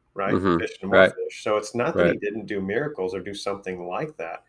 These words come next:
Speaker 2: Right.
Speaker 1: It's
Speaker 2: Water to wine. Right.
Speaker 1: Right, water to wine. What's going on now in this moment? And for me, part of the things with Jesus' temptation is,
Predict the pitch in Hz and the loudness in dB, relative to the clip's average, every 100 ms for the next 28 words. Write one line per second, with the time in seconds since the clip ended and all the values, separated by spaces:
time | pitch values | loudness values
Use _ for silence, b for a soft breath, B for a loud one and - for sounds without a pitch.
0 | b b b 95 85 - 85 82 82 80 | b b b -6 -2 6 6 8 6 4
1 | 78 78 82 - 82 82 95 101 104 110 | 4 0 -2 2 2 2 0 -2 -2 0
2 | 101 101 117 - 120 117 110 104 98 95 | 0 2 0 2 2 2 0 -2 -2 -4
3 | 92 95 95 90 87 87 - 87 87 87 | -4 -4 -4 -6 -10 -16 -14 -14 -8 -6
4 | 90 82 80 - _ b b b 120 127 | -6 -10 -14 -18 _ b b b -4 0
5 | 151 240 - 127 160 117 117 104 98 98 | -2 0 -2 2 2 2 -2 -4 -6 -6
6 | 95 101 95 98 95 120 - 101 95 95 | -8 -8 -10 -10 -6 -6 -6 -6 -6 -8
7 | - | -14